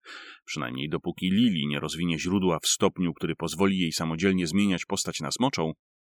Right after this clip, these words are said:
chciałem od razu pojechać do szpitala i zabrać się do roboty,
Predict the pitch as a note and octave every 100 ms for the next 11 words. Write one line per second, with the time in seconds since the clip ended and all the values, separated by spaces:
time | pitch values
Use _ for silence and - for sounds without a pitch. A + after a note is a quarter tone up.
0 | - - F#3 G#3 F#3 C3 B2+ A#2+ A2 G#2+
1 | A#2 A#2 A2 F#2+ F#2 A#2 G2+ F#2+ G2+ G#2
2 | - G2+ F2+ F#2+ F2+ F#2+ - G1+ G#1+